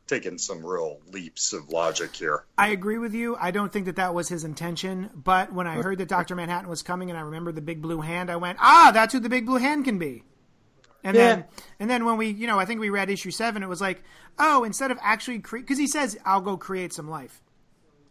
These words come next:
Speaker 2: which made me think, "Oh, maybe he creates the D C universe." But really all he did was fucking move a couple things, right? Like, he, he inched the, uh, the Green Lantern out of the way of Alan Scott,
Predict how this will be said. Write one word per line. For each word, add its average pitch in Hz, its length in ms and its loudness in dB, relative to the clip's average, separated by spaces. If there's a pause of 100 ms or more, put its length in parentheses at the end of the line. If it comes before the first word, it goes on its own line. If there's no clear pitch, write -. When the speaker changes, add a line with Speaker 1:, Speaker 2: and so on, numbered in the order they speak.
(100)
Speaker 2:
which 190 180 -6
made 220 160 -2
me 208 100 -4
think, 175 360 -10
"Oh, 240 180 6
maybe 175 260 -4
he 180 120 -6
creates 190 500 -8
the 175 120 -12
D 160 180 -10
C 143 160 -12
universe." 151 560 -12 (380)
But 233 140 -4
really 302 260 -2
all 240 140 2
he 220 80 -2
did 247 220 -4
was 190 160 -8
fucking 185 520 -6
move 214 280 -4
a - 20 -8
couple 170 240 -6
things, 135 260 -12
right? 180 140 -8
Like, 175 160 -6
he, 185 180 -10
he 180 200 -6 (240)
inched 220 420 -8
the, 190 220 -6
uh, 160 320 -4 (120)
the 170 80 -12
Green 202 300 -6
Lantern 202 380 -6
out 180 140 -4
of 175 60 -6
the 165 80 -10
way 165 220 -8
of 156 80 -8
Alan 165 300 -4
Scott, 170 500 2